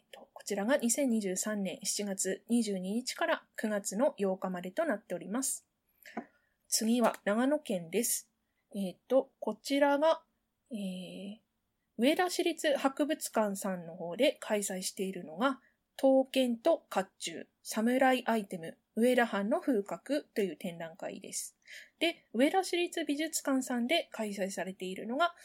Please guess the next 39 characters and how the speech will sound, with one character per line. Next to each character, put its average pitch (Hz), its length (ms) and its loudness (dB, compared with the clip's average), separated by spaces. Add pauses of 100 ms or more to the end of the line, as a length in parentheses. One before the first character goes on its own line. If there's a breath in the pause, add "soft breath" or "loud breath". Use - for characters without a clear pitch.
刀 214 260 0
剣 190 260 -4
と - 120 2
甲 220 100 -2
冑、 - 460 -8 (180)
地 311 300 0
域 262 220 -4
の 311 200 4
刀 208 300 -2
剣 185 360 -6
の 277 260 4
歴 202 300 -4
史 - 320 -8
と 320 220 2 (240 soft breath)
現 233 280 4
代 185 240 0
の 262 280 2
匠 202 360 -2
の 170 120 -8
技 285 360 2 (120)
と 226 100 0
い 185 100 -2
う - 120 -8
展 180 200 -8
覧 - 160 -12
会 - 220 -14
で - 100 -18
す - 140 -10
ね。 269 180 -2 (640 loud breath)
こ 233 140 -6
ち 311 180 -2
ら 349 140 0
が 370 140 0
で 254 100 2
す 202 120 -6
ね、 185 220 -2
う 220 80 0
ん 208 60 -4
と、 185 480 2